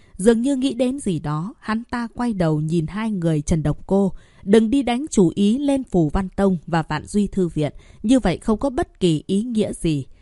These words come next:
Nguyên Thiên trầm giọng nói, "Chúng ta có thể dùng Vạn Duy Thư Viện và Phù Văn Tông uy hiếp hắn." Bạch y nam tử lắc đầu, "Các ngươi như vậy chỉ tổ chọc giận hắn, để hắn không tiếc bất cứ giá nào liều mạng với chúng ta."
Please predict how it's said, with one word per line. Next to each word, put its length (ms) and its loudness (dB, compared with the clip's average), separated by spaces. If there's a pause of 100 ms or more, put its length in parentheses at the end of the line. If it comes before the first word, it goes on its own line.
(240)
Nguyên 200 6
Thiên 320 0
trầm 180 -6
giọng 280 -10
nói, 300 -6 (280)
"Chúng 160 6
ta 140 2
có 160 -4
thể 260 0
dùng 220 0
Vạn 200 -4
Duy 220 -2
Thư 240 -2
Viện 260 0
và 120 -2
Phù 240 2
Văn 200 -6
Tông 200 -2
uy 280 0
hiếp 180 -6
hắn." 300 -4 (380)
Bạch 240 0
y 160 0
nam 280 -2
tử 340 -2
lắc 240 -8
đầu, 300 -2 (360)
"Các 120 0
ngươi 180 4
như 160 2
vậy 260 -2
chỉ 120 0
tổ 240 0
chọc 260 -6
giận 180 -6
hắn, 300 -4 (260)
để 200 4
hắn 260 -2
không 220 -2
tiếc 260 -4
bất 200 -4
cứ 180 0
giá 240 -4
nào 420 -4
liều 280 6
mạng 260 -4
với 100 -2
chúng 240 -4
ta." 320 -6